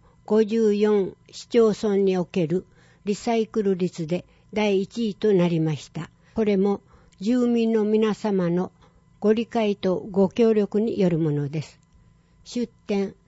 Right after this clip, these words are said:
愛知県一般廃棄物処理事業実態調査。平成二十五年度。一位、大口町三十八点七パーセント。二位、幸田町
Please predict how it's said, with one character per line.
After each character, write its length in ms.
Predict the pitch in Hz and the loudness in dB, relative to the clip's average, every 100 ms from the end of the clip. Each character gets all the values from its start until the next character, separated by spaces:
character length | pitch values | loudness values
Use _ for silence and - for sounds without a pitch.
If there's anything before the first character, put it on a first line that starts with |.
| _ _ | _ _
愛 220 | 214 233 | -4 -4
知 160 | 220 - | -4 -6
県 260 | - 202 180 | 0 0 0
一 160 | 220 - - | -6 -8 -6
般 200 | 233 214 | -2 -2
廃 300 | 175 233 226 | -4 -4 -4
棄 160 | - 214 | -4 -4
物 340 | 208 202 180 - | -4 -6 -10 -6
処 120 | 233 | -4
理 240 | 214 214 175 | -2 -4 -4
事 160 | 202 | -4
業 320 | 185 214 202 170 | 2 4 4 -2
実 240 | 185 208 _ | -6 -8 _
態 240 | 220 196 175 | -4 -2 -4
調 300 | - 180 143 | -2 -2 -2
査。 280 | - 151 _ _ _ _ _ _ _ | -8 -12 _ _ _ _ _ _ _
平 240 | - 240 233 | 0 0 0
成 360 | - 202 185 202 | -2 -2 -2 0
二 180 | 214 | -2
十 200 | 208 220 | 2 0
五 160 | 180 185 | 2 2
年 320 | 185 165 143 | 2 0 -2
度。 160 | 147 170 _ _ _ _ _ _ _ _ _ _ _ | -6 -10 _ _ _ _ _ _ _ _ _ _ _
一 440 | 220 185 - 220 170 | -10 -10 -4 -2 -2
位、 80 | - | -6
大 260 | - 226 226 | 0 4 4
口 340 | 220 - - | 2 -4 -10
町 320 | - 175 151 - | -2 -2 -2 -8
三 380 | - 240 233 226 | -6 -2 -2 0
十 160 | 214 | -2
八 320 | 190 190 - - | -2 -6 -10 -6
点 220 | 196 180 | -2 0
七 260 | 175 190 | 0 -2
パ 220 | 196 208 175 | -4 -4 -4
ー 40 | |
セ 200 | - 170 | -4 -6
ン 80 | 147 | -6
ト。 260 | - 139 - _ _ - | -8 -12 -12 _ _ -6
二 240 | 220 202 | -2 0
位、 100 | 170 - _ | -2 -8 _
幸 280 | - 240 220 | 0 2 4
田 180 | 196 185 | 2 -2
町 360 | - 170 156 | 0 -2 -2